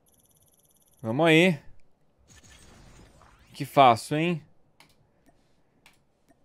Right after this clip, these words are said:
Eu tenho que, que revisar equipamento. Eu tô achando que eu vou usar uma...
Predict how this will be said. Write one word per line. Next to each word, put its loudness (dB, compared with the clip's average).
Eu -8
tenho -2
que, -6
que -10
revisar 2
equipamento. 0
Eu -2
tô -4
achando -6
que -4
eu 0
vou -2
usar -2
uma... -2